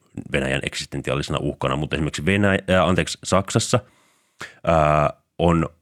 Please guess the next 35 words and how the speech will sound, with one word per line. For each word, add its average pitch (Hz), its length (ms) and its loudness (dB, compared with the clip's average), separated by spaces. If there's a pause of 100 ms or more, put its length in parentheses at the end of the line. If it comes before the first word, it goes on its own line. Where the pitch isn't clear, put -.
(100)
on 85 320 2 (160)
etenkin - 360 0
Itä-Saksan 82 680 0 (140)
alueella, 73 600 2 (280)
vanhan 82 360 2
entisen 85 340 0
Itä-Saksan 73 500 -2
alueella 69 460 0 (400)
paljon 90 360 6
äänestäjiä, 69 760 -4
joilla 78 280 2
on 73 200 2
niin 71 120 -4
kuin 73 120 -4
vanhaa 73 380 2
perua 71 320 -4
sympatiaa 71 640 -2
Venäjää 65 440 -2
kohtaan 64 520 -6
ja, 64 200 -4 (320)
ja 62 140 -2
ehkä - 280 -4 (240)
epäluuloa 71 600 2
länttä 65 340 -2
kohtaan, 67 460 -4
läntisiä 67 380 -6
organisaatioita 67 680 -6
kohtaan. 64 480 -8
Ei 67 180 -6
he, 80 260 -2
ei 73 180 -2
he 82 100 0
näe 69 260 -2
niin 67 200 -6
kuin 67 200 -6